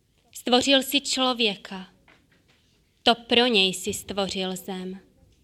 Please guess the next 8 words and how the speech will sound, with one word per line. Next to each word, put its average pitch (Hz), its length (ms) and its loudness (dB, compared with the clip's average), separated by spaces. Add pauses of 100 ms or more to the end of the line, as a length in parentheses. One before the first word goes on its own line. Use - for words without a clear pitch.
(1800)
Stvořil 262 520 6
jsi 277 200 2
vesmír, 220 760 0 (1160)
ten 233 280 6
nádherný 233 920 4
obraz 226 580 -4
své 208 560 -2
tváře. 190 600 -8